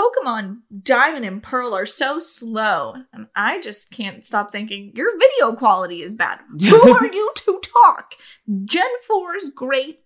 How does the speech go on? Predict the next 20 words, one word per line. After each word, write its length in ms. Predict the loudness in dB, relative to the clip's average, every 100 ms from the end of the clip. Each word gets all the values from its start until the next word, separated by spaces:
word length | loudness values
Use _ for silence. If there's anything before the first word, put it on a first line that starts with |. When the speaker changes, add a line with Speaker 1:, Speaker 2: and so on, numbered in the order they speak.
| _ -8 -6
Speaker 1:
Do 160 | -4
not 300 | -4 -4 -4
sass 540 | -8 -6 -6 -8 -16 -16
me." 240 | -16 -14
So, 480 | -8 -4 -4 -4 -12 -14
yes, 420 | -12 -12 -12 -8
the 100 | -6
fact 320 | -4 -4 -6
that 120 | -14 -8
these 240 | -8 -8
remakes 460 | -10 -10 -12 -10 -8
are 100 | -8
coming 380 | -10 -14 -12
out, 380 | -10 -10 -10 -12
just, 340 | -10 -8 -6 -6
it 120 | -6
validates 720 | -4 -2 -2 -2 -6 -8 -8
something 560 | -8 -6 -6 -10 -18 -18
in 200 | -20 -20
me 380 | -18 -16 -18